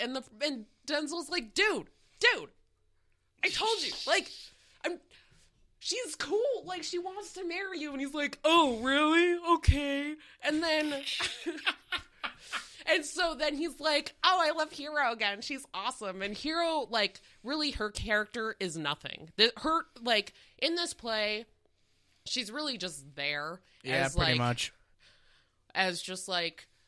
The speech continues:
Speaker 1: Beatrice is, like, more well-rounded as a female character, where you can be like, "I can get behind you." Hero is literally just, like,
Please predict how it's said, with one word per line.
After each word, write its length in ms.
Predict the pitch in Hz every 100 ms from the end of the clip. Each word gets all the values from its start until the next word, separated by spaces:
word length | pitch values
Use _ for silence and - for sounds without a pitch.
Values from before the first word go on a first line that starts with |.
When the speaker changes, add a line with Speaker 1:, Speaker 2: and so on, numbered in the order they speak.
| _ -
Speaker 1:
Beatrice 600 | - 339 349 370 370 - - -
is, 300 | 233 208 214
like, 400 | 208 202 185 - -
more 600 | 165 190 214 220 220 220
well-rounded 960 | 214 185 196 170 160 165 180 190 190 190
as 160 | - 170
a 60 | 180
female 360 | 190 185 170
character, 680 | 156 - 147 156 180 185 202 _ _ _ _
where 200 | 160 165
you 200 | 160 175
can 220 | - 175
be 140 | 165 170
like, 280 | 160 160 -
"I 140 | 269 311
can 320 | 349 359 349
get 180 | 330 359
behind 280 | 349 359 339
you." 120 | 170
Hero 460 | 160 - 311 311 311
is 200 | 220 185
literally 420 | 185 208 196 180
just, 260 | 180 175 -
like, 380 | 170 156 -